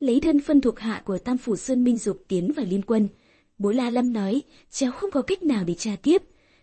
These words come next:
Cháu chỉ là một hoàng tử, không nhiều quyền hạn lắm. Để ta tra xem." Cáp Cách Lôi Phu nói thẳng. "Để ta tra xem." Cáp Cách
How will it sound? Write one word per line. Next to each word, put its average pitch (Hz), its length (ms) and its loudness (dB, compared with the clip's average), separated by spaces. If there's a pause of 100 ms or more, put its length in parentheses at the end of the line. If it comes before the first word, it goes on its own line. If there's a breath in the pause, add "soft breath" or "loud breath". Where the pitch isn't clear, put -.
(120)
Cháu 294 320 0
chỉ 339 160 0
là 247 120 0
một 185 160 -4
hoàng 185 260 -4
tử, 196 180 -2 (260)
không 349 240 -4
nhiều 285 160 4
quyền 214 180 2
hạn 185 220 -6
lắm. 165 220 -4 (380)
Để 196 160 2
ta - 140 -4
tra 117 180 -6
xem." 208 300 -2 (320 soft breath)
Cáp 330 200 0
Cách - 240 -4
Lôi 226 100 2
Phu 233 220 0
nói 190 200 -2
thẳng. 214 240 -4 (500)
"Để 233 140 6
ta 226 200 0
tra 269 200 -4
xem." 262 280 0 (340 soft breath)
Cáp 359 240 2
Cách 440 160 -2